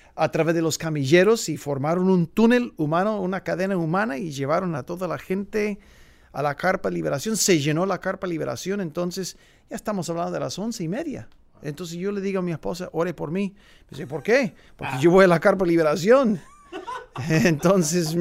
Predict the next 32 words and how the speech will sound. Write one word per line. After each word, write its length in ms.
yo 160
me 100
metí 280
en 60
la 120
carpa 240
porque 260
est-, 220
estamos 340
ahí 80
para 200
aprender. 440
Cuando 300
yo 260
entro 320
a 40
la 140
carpa 280
de 60
liberación, 360
estoy 260
esperando, 580
estoy 200
pensando, 600
"No, 260
un 220
endemoniado 640
me 120
va 120
a 40
atacar, 440
claro". 540